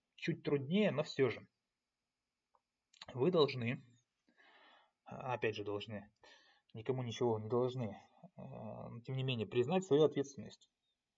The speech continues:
за всё в своей жизни. Сложный шаг, на самом-то деле, э, очень сложный. И признать тот факт, что ваши эмоции вызваны, э, вашим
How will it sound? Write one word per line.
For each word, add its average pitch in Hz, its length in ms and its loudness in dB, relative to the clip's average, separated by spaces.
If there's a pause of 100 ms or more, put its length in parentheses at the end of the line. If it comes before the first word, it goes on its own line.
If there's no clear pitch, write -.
(560)
за 110 520 4
всё - 180 0
в 151 40 -2
своей 120 200 4
жизни. 113 320 -4 (840)
Сложный 196 400 10
шаг, 233 360 8 (100)
на 117 100 -4
самом-то 113 360 -2
деле, 107 380 -2 (540)
э, 107 580 2
очень 117 320 -2
сложный. 151 480 0 (1400)
И 117 520 0 (1800)
признать 147 340 4
тот 135 140 6
факт, 160 440 6
что 113 420 0
ваши 135 340 4
эмоции 127 380 0
вызваны, 117 380 0
э, 107 720 -8
вашим 117 500 6